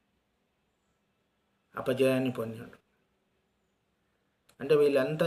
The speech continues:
ఎందుకు వరకు విజయాన్ని సాధించలేకపోయినరు అంటే వాలి కానీ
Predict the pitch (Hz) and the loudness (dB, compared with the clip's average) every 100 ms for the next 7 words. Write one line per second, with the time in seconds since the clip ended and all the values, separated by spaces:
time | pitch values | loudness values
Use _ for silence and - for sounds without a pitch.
0 | 143 151 151 147 143 147 147 135 143 - | 0 0 -2 0 0 0 -4 -6 -6 -12
1 | _ _ _ _ _ _ _ _ _ _ | _ _ _ _ _ _ _ _ _ _
2 | _ _ _ 131 135 147 147 147 - 131 | _ _ _ -6 -2 -2 -2 -4 -2 -2
3 | 135 131 135 131 127 135 131 127 - 123 | -2 -2 -2 -2 -4 -6 -6 -6 -8 -12
4 | _ _ _ _ _ _ _ _ _ _ | _ _ _ _ _ _ _ _ _ _
5 | _ _ _ _ _ _ _ _ _ _ | _ _ _ _ _ _ _ _ _ _
6 | _ _ _ _ 127 127 127 120 113 120 | _ _ _ _ -8 -4 -2 -2 -4 0
7 | 127 131 123 127 135 | 2 2 2 0 -4